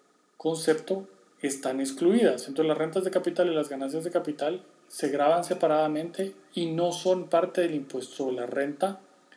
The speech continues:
como impuesto sobre la renta. Son parte del régimen de rentas de capital y ganancias de capital. Entonces, cuando el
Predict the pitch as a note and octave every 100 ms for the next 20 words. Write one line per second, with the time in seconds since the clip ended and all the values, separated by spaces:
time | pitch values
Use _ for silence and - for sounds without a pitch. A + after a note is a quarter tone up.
0 | _ _ - D3 D3 C#3+ D3 C3+ C#3 C3
1 | C3+ - - - - - C3+ - C#3+ -
2 | D#3 - - D3+ D3+ D#3 D#3+ D#3+ D#3 -
3 | C3+ C3+ C3+ C#3 D3 D3 C#3 B2 C3+ C#3
4 | B2+ A#2+ B2+ B2 A#2+ - - - - _
5 | _ - - - _ _ _ _ _ -
6 | A3+ G3 F#3+ F#3+ G#3+ G3+ - - - _
7 | _ _ _ - - - - E3 D#3 D#3
8 | D#3 D3